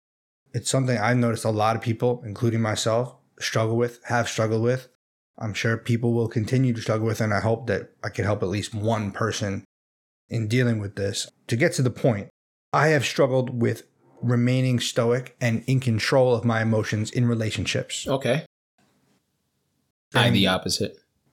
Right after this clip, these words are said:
Speaker 1: You're the opposite?
Speaker 2: Mm-hmm.
Speaker 1: So you don't show enough emotion?
Speaker 2: Not that I don't show enough.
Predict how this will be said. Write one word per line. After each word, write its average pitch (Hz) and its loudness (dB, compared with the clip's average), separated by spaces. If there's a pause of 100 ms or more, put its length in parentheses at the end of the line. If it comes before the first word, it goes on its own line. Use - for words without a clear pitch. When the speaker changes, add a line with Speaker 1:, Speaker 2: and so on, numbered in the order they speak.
(440)
Speaker 1:
You're 127 -8
the 123 -4
opposite? - -6
Speaker 2:
Mm-hmm. 110 -2 (240)
Speaker 1:
So 117 2
you 127 2
don't 135 2
show 131 4
enough 120 2
emotion? 104 -2 (320)
Speaker 2:
Not 117 0
that 101 2
I - 2
don't 95 0
show 98 0
enough. 92 0